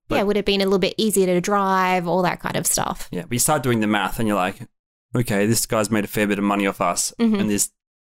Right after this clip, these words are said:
Speaker 2: pretty crummy van
Speaker 1: Yeah.
Speaker 2: in half this week." So pretty interesting little side hustle, actually.
Speaker 1: Yeah, which made me sort of think is like, could we possibly do this? Um,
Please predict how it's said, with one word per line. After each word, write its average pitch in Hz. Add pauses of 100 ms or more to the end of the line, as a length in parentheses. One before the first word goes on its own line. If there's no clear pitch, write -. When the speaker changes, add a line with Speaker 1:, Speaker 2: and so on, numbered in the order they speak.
(280)
Speaker 2:
pretty 147
crummy 127
van 120 (140)
Speaker 1:
Yeah. 302 (580)
Speaker 2:
in 113
half 113
this -
week." 110
So 101
pretty 117
interesting 110
little 104
side 110
hustle, 98
actually. 107 (140)
Speaker 1:
Yeah, 214 (280)
which 240
made 233
me 233
sort 220
of 214
think 214
is 214
like, 190
could 196
we 277
possibly 285
do 269
this? 254 (280)
Um, 175